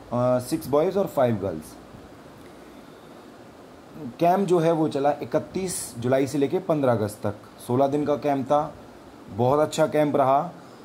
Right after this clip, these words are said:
और उसके बाद कई लोगों को, कई लोगों से दोस्ती करने का मौका मिला, कई लोगों को जानने का मौका मिला। आज भी मेरे दोस्त हैं, जिनसे बातें होती हैं। कई सारे यूपी के हैं, महाराष्ट्र के हैं, हरियाणा से हैं, राजस्थान से हैं,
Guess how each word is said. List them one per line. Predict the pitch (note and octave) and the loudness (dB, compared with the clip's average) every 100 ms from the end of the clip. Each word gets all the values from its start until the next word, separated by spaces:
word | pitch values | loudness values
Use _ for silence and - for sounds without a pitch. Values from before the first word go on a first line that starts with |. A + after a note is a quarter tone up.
| - - - | -20 -12 0
और | D3 | 0
उसके | D#3 D#3+ E3 | 0 -2 -4
बाद | D3+ D3+ D#3 - | 2 2 0 -2
कई | E3 | 0
लोगों | F3 F3 E3 | 2 4 2
को, | E3 F#3 F#3+ - - - | 0 -4 -4 -10 -16 -2
कई | E3+ F#3+ | 0 2
लोगों | F#3+ D#3+ D#3+ | 2 2 -2
से | - F3 | -4 -4
दोस्ती | D#3 D#3+ E3 | 0 0 2
करने | D#3 D3 | 0 0
का | D3 | 0
मौका | C#3+ C3 D3 | 2 2 2
मिला, | C#3 C3+ D3 | 2 0 0
कई | D3 D3 | 0 0
लोगों | D3 C#3+ | 2 0
को | D#3 | -2
जानने | C3+ C#3+ D#3 | 0 2 2
का | D3 | 2
मौका | C#3 B2+ | 0 0
मिला। | C3 C3 C#3+ D#3 - | 0 0 -2 -4 -2
आज | B2+ A#2+ | 0 0
भी | |
मेरे | C#3 C#3 C3+ | -4 -2 0
दोस्त | C3 A#2+ | 0 0
हैं, | C#3 | -4
जिनसे | C3 C3+ | -6 -2
बातें | B2+ A#2+ C3 | 0 0 0
होती | A#2 B2+ | -2 -4
हैं। | |
कई | B2 B2 | -4 -4
सारे | B2+ B2+ | -2 0
यूपी | B2 B2 C3+ | 0 0 0
के | A#2+ | 2
हैं, | A#2+ A#2 B2 A#2 - - - B2+ | 0 2 -2 -4 -10 -20 -8 0
महाराष्ट्र | C#3+ D3 C#3 C3+ C3 | 2 2 0 0 0
के | B2+ | 0
हैं, | B2+ B2+ C3 B2+ B2+ | 0 0 0 -2 -2
हरियाणा | B2 C3+ C#3+ C#3+ | 2 4 4 2
से | B2 | 0
हैं, | B2+ C3 | -2 0
राजस्थान | C3+ C#3 C#3+ C#3+ C3+ B2+ | 2 2 0 -4 -2 -2
से | C3 | 0
हैं, | B2 C3 C3+ | 0 0 -4